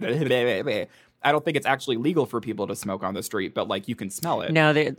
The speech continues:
Speaker 2: I think you have to smoke in the privacy of, like, your home or something like that. But
Speaker 1: Yeah.
Speaker 2: yeah, everybody pretty much smoked it everywhere. But,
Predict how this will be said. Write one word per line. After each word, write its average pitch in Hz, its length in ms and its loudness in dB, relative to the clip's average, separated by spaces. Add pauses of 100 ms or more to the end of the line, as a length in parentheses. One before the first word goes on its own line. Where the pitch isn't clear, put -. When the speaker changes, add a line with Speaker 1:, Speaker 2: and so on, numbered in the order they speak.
Speaker 2:
I 151 120 2
think 185 220 0
you 190 60 4
have 180 140 2
to 147 100 -4
smoke - 280 -2
in 131 60 2
the 127 80 0
privacy 123 480 2
of, 113 140 2
like, 110 160 0
your 113 100 2
home 104 340 0
or 104 60 0
something 107 340 -6
like 107 200 -6
that. 107 360 -4
But 151 480 4
Speaker 1:
Yeah. 107 300 2
Speaker 2:
yeah, 120 180 4
everybody 123 460 4
pretty 117 220 -4
much 113 180 -4
smoked 110 260 -4
it 107 60 -2
everywhere. 104 400 -2
But, - 220 -2